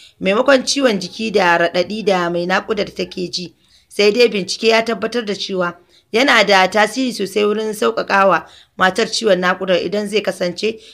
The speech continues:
tare da ita har ta haihu." Da sauri ta ce, "Kamar yaya to?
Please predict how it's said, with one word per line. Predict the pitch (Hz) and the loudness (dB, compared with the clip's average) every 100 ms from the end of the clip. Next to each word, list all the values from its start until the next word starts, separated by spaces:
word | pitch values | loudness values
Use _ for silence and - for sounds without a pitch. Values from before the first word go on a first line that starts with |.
| - | -4
tare | 175 190 | 0 0
da | 196 | 0
ita | - 196 214 196 | -4 0 0 0
har | 202 | -2
ta | 196 175 | -6 -6
haihu." | 190 185 170 - _ - _ - | -6 -6 -10 -16 _ -20 _ -8
Da | 190 | -2
sauri | 254 277 269 | 2 2 0
ta | 277 | -2
ce, | 269 | -2
"Kamar | 226 214 262 | 0 -2 0
yaya | 240 190 175 | 2 2 2
to? | - | -2